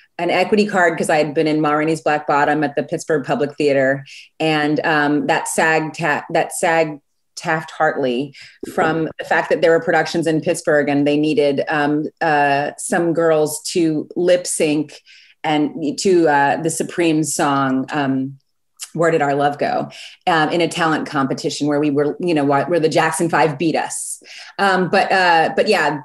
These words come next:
the opportunity to do that and to be able to move to New York and Los Angeles with that card was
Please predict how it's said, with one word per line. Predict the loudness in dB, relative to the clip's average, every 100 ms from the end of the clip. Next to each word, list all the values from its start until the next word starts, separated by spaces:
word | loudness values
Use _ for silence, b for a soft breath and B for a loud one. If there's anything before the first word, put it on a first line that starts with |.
| 0
the | 2
opportunity | 2 0 -2 -2 -2 -2 -4
to | -2
do | -2 0
that | 0 -2 -4
and | -6
to | -6
be | -2 0
able | 2 0
to | -4 -4
move | -2 -4
to | -4
New | -2
York | 0 0 0
and | 0
Los | 0 -2
Angeles | -2 -2 0 -2 -2 -6
with | -4
that | -2 -4
card | -4 -2 0 0 -2 -4
was | -6 -6 -8 -14